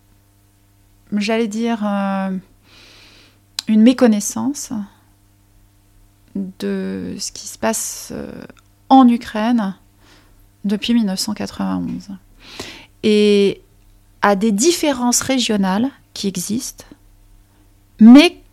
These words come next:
que l'on imagine nécessairement comme conflictuelles. Et là, je trouve que, euh,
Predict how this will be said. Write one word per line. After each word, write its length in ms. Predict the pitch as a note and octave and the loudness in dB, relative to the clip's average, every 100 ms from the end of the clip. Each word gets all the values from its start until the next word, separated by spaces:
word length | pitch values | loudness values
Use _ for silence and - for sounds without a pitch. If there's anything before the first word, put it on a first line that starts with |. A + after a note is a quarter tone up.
| - | -2
que 80 | |
l'on 380 | C4+ B3+ B3+ B3 | 2 6 6 6
imagine 1040 | B3+ C4+ B3+ B3 A3 A3+ A3+ A3 G#3+ G#3 G3 _ _ _ - | 6 6 4 2 -2 -2 0 0 -2 -4 -8 _ _ _ 2
nécessairement 640 | A#3+ F#4 E4+ C#4+ B3 A#3 B3 | 4 4 0 -2 -2 -2 -4
comme 180 | G#3+ | -6
conflictuelles. 680 | G3+ G3+ - G#3+ - G3 G3 G3+ _ _ _ _ _ _ - - - - - - - - - _ _ | -8 -10 -12 -14 -14 -14 -12 -14 _ _ _ _ _ _ -20 -20 -20 -18 -20 -20 -20 -20 -20 _ _
Et 560 | A#3+ B3 B3 A#3+ A3+ - _ _ _ _ | 0 4 4 4 2 0 _ _ _ _
là, 180 | A3 C4+ | -2 -2
je 100 | C4 | -2
trouve 360 | B3 - E4 - | -4 -4 -6 -4
que, 120 | B3+ | 0
euh, 840 | B3 A#3+ - - _ - - - | 2 2 -2 -14 _ -20 -20 -20